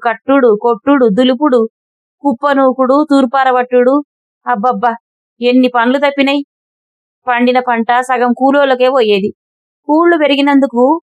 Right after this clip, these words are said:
కూలోళ్ళు దొరకనందుకు మిషన్లొచ్చి మంచి పనే చేస్తాన్నాయి. ఏదో దాపునున్నవని నిన్నటి కాడికెళ్ళి నీ ఎంట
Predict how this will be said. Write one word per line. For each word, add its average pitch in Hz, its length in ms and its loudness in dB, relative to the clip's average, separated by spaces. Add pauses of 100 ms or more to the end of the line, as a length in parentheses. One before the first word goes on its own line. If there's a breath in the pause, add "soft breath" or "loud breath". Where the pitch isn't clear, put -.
(220)
కూలోళ్ళు 349 440 2
దొరకనందుకు 269 840 0 (480)
మిషన్లొచ్చి 269 680 2
మంచి 269 320 2
పనే 277 160 0
చేస్తాన్నాయి. 226 600 0 (720)
ఏదో 247 380 2
దాపునున్నవని 277 1000 0 (420)
నిన్నటి 285 320 2
కాడికెళ్ళి 311 540 0
నీ 294 220 4
ఎంట 262 180 2